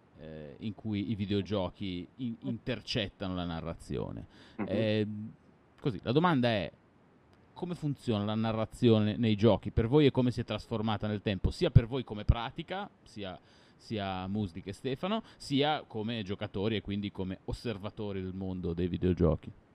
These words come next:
Speaker 2: Ma la, la mia riflessione era un po', mm, prima appunto si diceva, mm, "Nerd is the new normal", la, la, la riflessione era un po',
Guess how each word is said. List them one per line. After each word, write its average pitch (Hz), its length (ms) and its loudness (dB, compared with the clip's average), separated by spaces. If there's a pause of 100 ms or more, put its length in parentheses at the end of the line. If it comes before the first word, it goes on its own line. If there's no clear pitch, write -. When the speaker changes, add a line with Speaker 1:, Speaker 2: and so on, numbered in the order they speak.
(880)
Speaker 2:
Ma 151 180 -12
la, 135 160 -4 (120)
la 135 120 -6
mia 160 160 4
riflessione 175 540 2
era 180 100 10
un 113 100 8
po', 117 1600 12
mm, 101 480 2 (760)
prima 117 480 8
appunto 107 380 2
si 104 160 -6
diceva, 104 720 10
mm, 101 480 4
"Nerd 110 300 6
is 104 140 2
the 107 100 8
new 110 180 10
normal", 123 680 12
la, 107 640 12
la, 208 180 6
la 214 140 6
riflessione 131 560 6
era 127 140 12
un 107 120 12
po', 104 1500 12